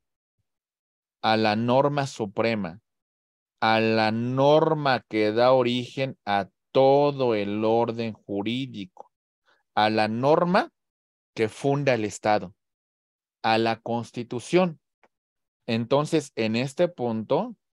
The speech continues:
la autoridad va a regir su actividad al precepto que establece la Constitución. ¿Sale?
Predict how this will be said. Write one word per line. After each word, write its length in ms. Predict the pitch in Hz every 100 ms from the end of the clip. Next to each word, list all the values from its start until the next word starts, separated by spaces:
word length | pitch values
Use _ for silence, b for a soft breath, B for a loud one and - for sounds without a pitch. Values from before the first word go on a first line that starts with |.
| _ -
la 340 | 107 107 107
autoridad 1120 | 104 104 101 - 131 156 196 175 147 160 233 _ _ _ _ _ _ _ _ _ _ _ _ -
va 420 | 117 127 135 - _ _ -
a 200 | 104 98
regir 500 | 98 98 - 123 113
su 300 | - 107 95
actividad 840 | - - 151 214 208 175 208 - _ _ _ _ _ _
al 220 | 107 107 -
precepto 720 | 110 98 - 135 131 120 113
que 80 | 104
establece 640 | - 101 117 123 - 117
la 240 | 170 294 _ _ _ _ _ _ _ _ _ -
Constitución. 1120 | 117 110 101 - 101 - 95 - 110 90 - _ _ _ _ _ _ _ _ _ _ -
¿Sale? 440 | 92 104 190